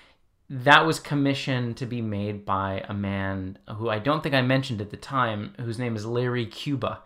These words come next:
And Larry Cuba was a professor at the University of Illinois. Uh, he was a scientist. He was an engineer. He was a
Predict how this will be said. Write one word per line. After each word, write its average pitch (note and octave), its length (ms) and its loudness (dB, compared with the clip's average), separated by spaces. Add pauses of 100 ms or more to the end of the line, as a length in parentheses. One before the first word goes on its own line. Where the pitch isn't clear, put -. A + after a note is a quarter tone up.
(360)
And C3+ 180 2
Larry E3 240 2
Cuba D3+ 460 4
was C3+ 220 2
a C3+ 40 -4
professor D3 520 0
at G#2+ 140 -4
the A2 60 -6
University A2 480 -6
of G#2+ 120 -4
Illinois. A2+ 560 -4 (280)
Uh, G#2 180 -4
he G#2 140 -4
was G#2 160 -4
a A2+ 60 -8
scientist. G#2 580 -8
He G#2 80 -6
was F#2+ 120 -8
an F#2+ 80 -6
engineer. F#2+ 640 -6
He G#2 60 -14
was G2+ 240 -14
a G2 280 -12